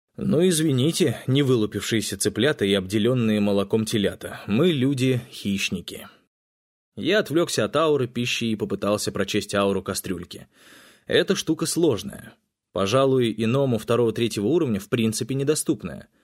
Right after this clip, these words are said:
У меня получилось. Недостаток опыта я скомпенсировал силой,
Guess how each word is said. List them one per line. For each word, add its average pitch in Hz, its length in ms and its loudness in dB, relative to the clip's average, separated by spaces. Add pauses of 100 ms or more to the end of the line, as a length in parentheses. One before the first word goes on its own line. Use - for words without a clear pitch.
(260)
У 101 80 -4
меня 98 260 2
получилось. 123 720 -2 (340)
Недостаток 131 680 2
опыта 160 440 0
я 127 200 2
скомпенсировал 151 760 0
силой, 101 520 0